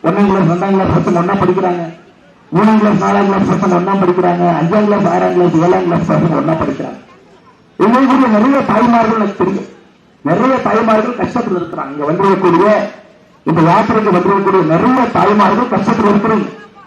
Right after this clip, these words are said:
தினமும் வேலைக்கு போனா தான் உங்க வீட்டுல அடுப்பெரியும் என்கின்ற சூழ்நிலை தாய்மார்களுடைய வீட்டில் இருக்குதுங்கம்மா, நல்லா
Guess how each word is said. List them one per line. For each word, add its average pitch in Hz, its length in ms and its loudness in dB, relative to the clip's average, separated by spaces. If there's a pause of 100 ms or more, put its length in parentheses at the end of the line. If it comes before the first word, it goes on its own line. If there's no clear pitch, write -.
(460)
தினமும் 226 420 2
வேலைக்கு 240 360 2
போனா 233 200 0 (100)
தான் 247 140 0
உங்க 208 140 0
வீட்டுல 220 320 -2
அடுப்பெரியும் 226 540 0
என்கின்ற 202 300 2 (100)
சூழ்நிலை 226 360 2 (140)
தாய்மார்களுடைய 202 680 2
வீட்டில் 196 280 0
இருக்குதுங்கம்மா, 190 520 -2
நல்லா 202 180 0